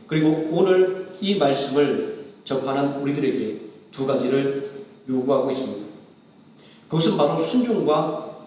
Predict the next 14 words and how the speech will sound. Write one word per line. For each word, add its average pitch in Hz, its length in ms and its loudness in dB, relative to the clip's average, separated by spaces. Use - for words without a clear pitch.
믿음입니다. 139 580 -2
대속과 180 560 6
속죄의 202 380 6
십자가를 190 480 4
상징하는 165 680 2
성찬을 202 600 2
반복적으로 185 600 2
행하라는 170 560 2
순종의 220 480 2
요구와 147 560 0
이 220 220 4
성찬을 196 540 2
통해 - 400 -2
대속과 139 840 4